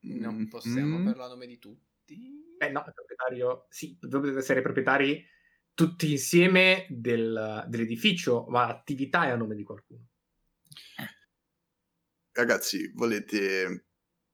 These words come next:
Speaker 2: qualcuno ha particolare interesse ad avere il suo nome o vogliamo tirare un dado per decidere <laughs> chi avrà
Speaker 3: Il
Speaker 2: il suo
Speaker 3: mister
Speaker 2: nome?
Speaker 3: si alza, "Beh, io sarei cittadino di
Speaker 1: Infatti
Speaker 3: Water."
Speaker 1: sta-, infatti stavo per dire, non conviene a un cittadino.
Speaker 3: Se volete, eh.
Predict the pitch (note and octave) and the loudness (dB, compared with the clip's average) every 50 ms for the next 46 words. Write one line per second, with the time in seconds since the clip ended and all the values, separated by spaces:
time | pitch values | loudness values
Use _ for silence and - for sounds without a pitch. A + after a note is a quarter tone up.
0 | _ _ _ - - - C3+ B2 - - D#3+ E3+ D3 - C3+ A#2+ - A2 A2 - | _ _ _ -16 0 2 2 2 4 6 6 6 8 6 6 4 4 0 0 4
1 | B2 A#2 A#2 A#2+ A2+ A2 A#2+ A#2 A2 A2 A2 - - - A2 G#2 G#2 G#2+ A2 A2 | 6 6 6 4 4 2 4 4 4 4 4 2 0 0 0 0 0 0 0 0
2 | A2 A2 - A2+ G2+ G2+ G2+ G#2+ A#2+ B2 A#2 A2+ G#2 G2+ F#2 F#2+ G2 F#2 - G2 | -2 -2 -4 -4 -4 -4 -4 -4 -4 -4 -2 0 0 0 0 -2 -4 -6 -6 -4
3 | F#2 F2 F2+ F#2+ F#2 F#2+ E2+ G2 G2 G2 F#2 - - F2+ F2 F#2 - - - - | -4 -2 -2 -4 -4 0 0 0 2 0 -2 -4 -4 -4 -4 -4 -4 -2 -2 -2
4 | G2 - B2+ - - A2+ G#2 G2 G2+ - _ _ - - G#2 G2+ G2 G2+ G2+ C3+ | -2 -2 0 2 4 4 4 2 0 -6 _ _ -12 -6 -4 -4 -2 0 0 2
5 | F#3 F3+ G#3+ A#3 A#3 C4 A3 E3+ E3 A3 B3 A3+ A3 G#3+ B3+ C#4 C4+ A#3 G#3+ B3 | 4 6 6 4 4 2 2 4 4 2 2 2 0 -2 0 0 2 2 2 2
6 | C4 - D4+ G#3 F3+ E3+ F3 F3+ F3+ F3 - D3+ C#3+ C#3 C#3+ D3+ D#3 C#3+ A2 - | 2 4 6 6 6 6 4 2 -2 0 0 0 0 0 -2 -2 -2 -2 -4 -4
7 | C#3+ F#3 G3+ A#3 A3+ - E3 D#3 - F#3+ G3+ G3 - - D#3 D#3 D3 D#3+ D3+ D3 | -2 -2 -2 -2 0 -2 -2 -2 -2 -4 -4 -4 -2 -2 -2 -2 -2 -4 -6 -6
8 | C#3 C3 C3 B2+ C#3 D#3 E3+ F3+ F3 - G3 F#3 C#3+ B2+ C3+ D#3 E3+ F3 F3+ - | -6 -8 -8 -8 -8 -10 -12 -12 -12 -12 -12 -10 -10 -8 -8 -8 -10 -10 -12 -14
9 | F3 - - F#3+ E3 E3 - A#2 A#2+ A2 - - _ _ _ _ _ _ _ _ | -14 -10 -8 -8 -8 -8 -10 -14 -16 -18 -20 -20 _ _ _ _ _ _ _ _
10 | _ - - - - - - - - - - - - _ _ _ _ _ _ _ | _ -20 -20 -20 -20 -20 -20 -18 -18 -16 -16 -18 -20 _ _ _ _ _ _ _
11 | _ _ _ _ _ - - - - - - - G3+ - D4 C#4+ C#4+ C#4 - - | _ _ _ _ _ -6 -4 0 4 6 8 10 10 10 10 10 8 6 4 0
12 | - - B2+ - - - _ _ - | -2 -2 -2 -4 -8 -12 _ _ -20